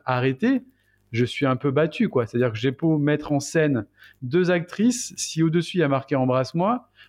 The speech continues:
je pense que les gens sont pas complètement idiots et vont assez rapidement comprendre qu'elles vont se pécho.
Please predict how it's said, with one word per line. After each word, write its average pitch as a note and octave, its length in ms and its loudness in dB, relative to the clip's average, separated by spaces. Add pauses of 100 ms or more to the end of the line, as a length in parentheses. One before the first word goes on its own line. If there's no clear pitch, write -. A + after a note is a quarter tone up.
je B2 140 -2
pense D#3+ 260 0
que - 80 -2
les B2+ 80 4
gens E3 160 0
sont A#2 160 -8
pas C3+ 180 0
complètement A#2 640 0
idiots D#3+ 440 0 (380)
et B2 120 2
vont C#3+ 240 0
assez C#3 320 -2
rapidement A#2+ 560 0
comprendre G#2+ 480 -2
qu'elles A2 140 -2
vont C#3+ 160 0
se D3+ 80 -12
pécho. B2+ 360 -2